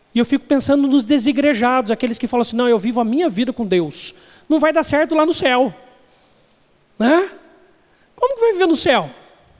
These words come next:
Se vive uma vida autônoma com Cristo. Não é? Não tem um céu pra cada um lá no céu.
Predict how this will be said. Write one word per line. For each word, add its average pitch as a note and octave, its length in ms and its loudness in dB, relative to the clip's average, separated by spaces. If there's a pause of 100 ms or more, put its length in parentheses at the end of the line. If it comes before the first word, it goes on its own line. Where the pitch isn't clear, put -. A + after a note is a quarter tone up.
(840)
Se E4 160 0
vive D#4+ 180 4
uma D4 120 2
vida D4 200 2
autônoma C#4 460 2
com A#3+ 140 -6
Cristo. A3+ 440 -4 (500)
Não B3 100 2
é? F#4 80 4
Não C#4+ 120 -2
tem F4 140 0
um F#4+ 80 0
céu A#3+ 260 0
pra A#3+ 160 -4
cada A3+ 280 0
um G#3 200 0
lá G3+ 100 2
no G3 100 -2
céu. D#3 320 -4